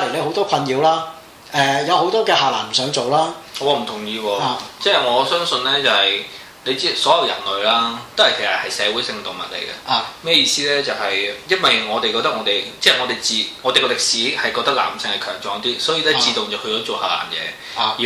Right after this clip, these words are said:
Speaker 2: 我哋而家呢個呢，係，誒，即係相對地係比較 civilized，比較，比較文明嘅社會啦。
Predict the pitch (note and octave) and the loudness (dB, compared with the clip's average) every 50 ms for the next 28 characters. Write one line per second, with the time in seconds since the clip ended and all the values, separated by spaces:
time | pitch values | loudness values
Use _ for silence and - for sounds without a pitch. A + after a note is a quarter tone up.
0 | A2+ B2 C3+ C#3 C3+ B2+ A#2+ A#2+ D3+ D#3+ E3+ F#3 - - C#3+ C3+ C3+ C#3+ C#3+ D3 | -2 -2 0 2 2 2 2 2 0 0 0 -2 -2 0 0 2 2 2 0 0
1 | D3 C3+ - - A2+ G#2+ G2+ G2 - A2 G#2+ G2 G2 G2 F#2 E2+ - - - - | -2 -6 -6 -4 -4 -4 -2 -4 -6 -6 -6 -4 -4 -4 -4 -6 -8 -14 -16 -14
2 | - - - - - - - E3+ D#3 C#3+ C3 - - D#3+ D#3 D#3 D#3+ D#3 D#3 D3 | -12 -12 -12 -12 -8 -2 2 4 4 4 4 2 2 2 2 2 0 -2 -4 -2
3 | - A#2+ A2 A2 A2+ A2 - G#2 G2+ G2+ G2 - G2+ G2 - A2+ A2+ - C3 - | 0 0 0 0 -2 -2 0 0 0 0 -2 -2 -4 -2 -2 -4 0 0 2 2
4 | A#2 A2+ A2 - C#3 - - - - - - D3+ C#3 - - - - - - - | 2 0 0 -4 -6 -10 -12 -10 -6 -4 -2 -2 -2 -2 -4 -4 -4 -6 -4 -4
5 | - - - D#3 D3+ C3+ - C3 B2+ C#3 C#3 B2+ G#2+ - - - F#2 F#2+ G2+ - | -6 -2 0 2 2 2 2 2 2 0 2 2 0 -2 -2 -8 -10 -8 -8 -6
6 | - G#2+ G2 G2+ G2 F#2+ G2+ G#2 G#2 | -2 -2 -2 -2 -2 -2 -2 -2 -2